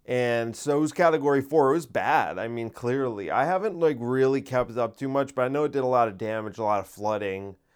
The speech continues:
Um, and definitely, like, uh, some people died. So it's a bad thing when there's a hurricane. And it's always been a bad thing when there's a hurricane. I'm sure even in the ancient times,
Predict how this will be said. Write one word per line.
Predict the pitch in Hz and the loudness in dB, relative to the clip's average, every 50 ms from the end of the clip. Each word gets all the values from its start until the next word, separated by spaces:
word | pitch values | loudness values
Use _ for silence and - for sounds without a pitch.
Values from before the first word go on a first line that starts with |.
| _ _ _ _ _ _ _ _ _ | _ _ _ _ _ _ _ _ _
Um, | - 117 113 110 104 107 104 104 | -2 0 2 2 2 0 -2 -4
and | 107 101 | -4 -2
definitely, | 117 117 117 127 135 135 131 131 127 123 120 - | -2 -2 -2 -2 -4 -2 -2 -2 -2 -2 -4 -4
like, | 76 107 113 110 107 104 - - - - | -2 -2 0 0 -2 -4 -8 -16 -12 -8
uh, | 113 107 104 104 104 104 104 | -4 -4 -2 -2 -2 -2 -4
some | 104 - - 117 101 | -6 -8 -10 -10 -10
people | - 113 139 175 - 127 117 | -10 -10 -10 -8 -6 -6 -6
died. | - - 80 76 55 - - - _ _ _ _ _ _ _ _ | -6 -6 -8 -8 -8 -10 -12 -16 _ _ _ _ _ _ _ _
So | - 127 | -10 -10
it's | 131 127 143 | -8 -8 -8
a | 135 | -8
bad | 110 92 117 113 123 127 120 95 | -4 0 2 2 2 2 0 -2
thing | - - 123 131 135 113 82 65 65 | -6 -6 -4 -4 -4 -6 -8 -10 -10
when | 90 110 110 | -12 -10 -8
there's | 110 110 110 107 | -6 -6 -6 -6
a | 104 104 | -6 -4
hurricane. | 110 117 120 120 - - 117 95 69 57 60 - - _ _ | -2 -2 -2 -2 -4 -6 -12 -12 -12 -12 -16 -18 -20 _ _
And | - 123 123 127 | -6 -6 -4 -4
it's | 127 120 - | -4 -6 -8
always | 135 - - 151 180 202 190 165 143 107 | -8 -2 0 2 2 2 2 -2 -4 -4
been | - 117 110 101 | -4 -4 -4 -4
a | 95 | -4
bad | 85 101 92 92 95 - | -4 -4 -4 -4 -4 -6
thing | - 107 98 101 | -12 -12 -10 -10
when | 101 101 | -8 -8
there's | 98 101 98 98 | -6 -8 -8 -8
a | 98 | -8
hurricane. | 98 98 98 95 95 - 107 92 85 82 98 | -6 -6 -6 -6 -8 -10 -12 -12 -12 -12 -10
I'm | 78 113 120 | -8 -8 -8
sure | - - 139 156 160 | -8 -8 -8 -6 -6
even | 151 160 160 160 175 170 | -4 -6 -4 -4 -4 -6
in | 170 156 | -4 -4
the | 139 - - | -6 -4 -4
ancient | 127 147 165 160 - 139 117 82 | -4 -4 -4 -6 -8 -10 -12 -12
times, | - 104 107 101 90 - - - - - - _ | -12 -10 -10 -10 -10 -12 -14 -18 -20 -20 -20 _